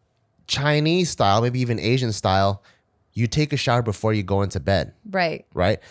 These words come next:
Speaker 1: But then when you leave in the morning, you kinda have that bed stink
Speaker 2: Yep.
Speaker 1: in you. And, uh, I don't know why, but Chinese style, you don't really wash your hair. Like, you only wash your hair once a week.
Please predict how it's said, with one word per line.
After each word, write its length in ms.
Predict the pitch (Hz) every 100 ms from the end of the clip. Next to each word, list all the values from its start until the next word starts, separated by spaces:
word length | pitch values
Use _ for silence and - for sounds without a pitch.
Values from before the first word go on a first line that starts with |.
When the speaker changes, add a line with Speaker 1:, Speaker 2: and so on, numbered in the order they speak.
| -
Speaker 1:
But 140 | 123 120
then 100 | 131
when 120 | 131
you 160 | 120
leave 260 | 120 156 160
in 80 | 131
the 80 | 104
morning, 420 | 120 170 156 120
you 100 | 110
kinda 260 | 151 139
have 220 | 123 127 107
that 220 | 82 78
bed 220 | 104 117
stink 400 | - 90 85 - _ -
Speaker 2:
Yep. 200 | 180 104
Speaker 1:
in 40 |
you. 200 | 120 160 196 - - _ -
And, 400 | 113 110 107 95 -
uh, 260 | 104 98
I 80 | -
don't 100 | 120
know 100 | 135
why, 300 | 101 127 139
but 120 | 101 101
Chinese 400 | 113 113 151 143
style, 200 | 123 107
you 120 | 107
don't 120 | 143
really 160 | 143 104
wash 360 | 82 104 123 -
your 80 | 98
hair. 160 | 90
Like, 180 | 64 78
you 60 | 92
only 100 | 135
wash 240 | 107 110 -
your 80 |
hair 120 | 98 87
once 340 | 78 92 -
a 40 |
week. 360 | 73 92 -